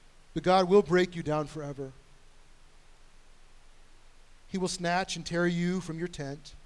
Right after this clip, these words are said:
He will uproot you from the land of the living." Keep in mind, David's on the run for his life when he's saying this.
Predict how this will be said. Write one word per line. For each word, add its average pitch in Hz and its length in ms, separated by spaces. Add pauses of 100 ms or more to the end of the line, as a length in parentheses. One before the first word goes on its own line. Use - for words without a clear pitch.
(680)
He 165 60
will 160 160
uproot 175 420
you 170 300
from 151 160
the 143 100
land 156 460
of 143 60
the 139 60
living." 143 280
Keep 170 200
in 170 60
mind, 151 200
David's 156 280
on 151 80
the 143 60
run 143 220
for 143 160
his 127 160
life 127 360
when 127 120
he's 139 120
saying 120 200
this. - 320